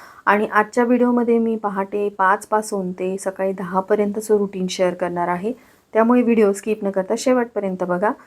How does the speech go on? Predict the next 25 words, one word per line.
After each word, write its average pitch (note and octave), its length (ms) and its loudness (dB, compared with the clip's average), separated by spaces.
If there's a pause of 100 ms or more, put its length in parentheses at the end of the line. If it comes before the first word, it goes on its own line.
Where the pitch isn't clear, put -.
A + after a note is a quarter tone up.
(320)
तर G3 180 6
व्लॉगला A3 460 4
सुरुवात A3+ 360 2 (100)
मी A3 100 -2
केलेली G3 360 0
आहे G3 240 -2
पाच G#3 320 0
वाजता. G#3 400 -2
मी G3+ 180 -4
आधी G3 280 0
उठले G#3 340 2
होते, G#3+ 300 2
पण, G3+ 300 -2
अ, - 20 0
आंघोळ G3+ 520 2
वगैरे G#3 280 2
करून A#3 300 0
घेतली G#3 300 -4 (500)
आणि G3+ 200 0
त्यानंतर G3+ 480 0
मग F#3+ 240 -2
मी G#3 120 0
व्लॉगला F3+ 420 0
सुरुवात F#3 360 -2 (120)
केली. E3 200 -8